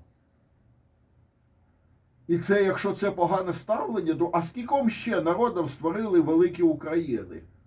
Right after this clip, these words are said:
Велику Білорусь. Кого так вщасливили, як українців? Кому от так на шару? Покажіть мені великий народ Сіньцзяну, уйгурів, яким Уйгуристон. Взяли б так, Сталін же Уйгуристон не нарізав,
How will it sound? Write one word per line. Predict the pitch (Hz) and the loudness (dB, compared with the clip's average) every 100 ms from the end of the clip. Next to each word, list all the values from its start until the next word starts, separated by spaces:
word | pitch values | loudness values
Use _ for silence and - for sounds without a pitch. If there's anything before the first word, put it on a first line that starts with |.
| _ _ | _ _
Велику | 135 196 220 220 | 0 2 2 0
Білорусь. | 160 190 185 151 156 156 147 135 - - - - _ _ _ - - | 4 4 4 4 4 4 2 -6 -14 -20 -20 -20 _ _ _ -20 0
Кого | 262 262 269 | 2 4 4
так | - 214 160 | 4 4 2
вщасливили, | - - 190 - 233 196 135 135 | -4 -6 -6 -4 0 2 2 -2
як | 147 151 | -2 0
українців? | 170 175 190 165 113 - 110 110 - 151 151 - - | 0 2 0 0 -4 -4 -8 -6 0 0 0 -8 -6
Кому | - 254 220 | 2 4 6
от | 160 - | 2 4
так | 165 165 | 0 0
на | 170 | -4
шару? | 175 165 127 123 | -2 0 0 0
Покажіть | 127 156 185 180 123 | -4 -6 -6 -8 -8
мені | 147 147 | -8 0
великий | 160 160 147 147 | 2 2 0 -4
народ | 143 147 139 | -2 -2 -6
Сіньцзяну, | 139 139 127 175 151 | -8 -10 -4 -4 -2
уйгурів, | 139 135 135 190 147 135 | -4 -2 0 0 0 -2
яким | 127 156 156 - - - | -4 -4 -8 -12 -20 4
Уйгуристон. | 156 131 165 160 165 - 151 123 | 6 10 8 8 2 -2 -6 -4
Взяли | 117 120 226 160 | -4 2 2 2
б | 135 | 2
так, | 156 147 - - | 0 0 -10 -20
Сталін | - 240 208 160 | 0 4 6 6
же | 147 | 6
Уйгуристон | 165 185 147 190 208 - - 156 139 | 4 2 2 2 2 -8 -2 0 0
не | 156 | -2
нарізав, | 160 190 247 226 131 110 | 0 0 -2 -4 -2 -2